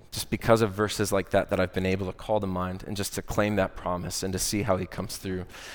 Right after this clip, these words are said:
in that moment, not just with his word, but through, through his people, uh, and through a community of believers. And it's, it's just, it's an amazing thing, isn't it? That's the life that you want. That's it. Don't, don't compare where you're at right now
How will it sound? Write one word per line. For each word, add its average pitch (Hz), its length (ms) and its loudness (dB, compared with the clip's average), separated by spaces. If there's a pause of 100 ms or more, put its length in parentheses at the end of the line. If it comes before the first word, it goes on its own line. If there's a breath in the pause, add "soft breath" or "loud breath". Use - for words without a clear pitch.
(140 loud breath)
in 107 120 2
that 92 160 4
moment, 92 380 0
not 101 140 0
just - 220 -6
with 104 120 -4
his 98 180 -2
word, 95 280 -2
but - 300 -8
through, 101 200 -12 (280)
through - 120 -12
his - 120 -10
people, 120 540 -4 (680 loud breath)
uh, 90 200 0
and 98 80 -4
through 107 160 -4
a 92 40 -4
community 104 360 0
of 92 80 -4
believers. 98 500 -2
And 104 80 -8
it's, - 160 -6
it's - 200 -6
just, - 320 -6 (100)
it's - 160 -8
an 110 80 -2
amazing 117 300 2
thing, 90 320 -2 (180)
isn't 113 240 0
it? 127 120 -2 (1600)
That's 131 220 6
the 139 100 2
life 107 260 8
that - 160 -6
you 92 80 -6
want. 87 300 -8 (720 soft breath)
That's 113 240 2
it. 101 180 2
Don't, 127 340 0
don't 131 180 2
compare 127 540 4 (800 loud breath)
where 110 180 2
you're 113 140 6
at 110 140 8
right 107 200 4
now 98 340 2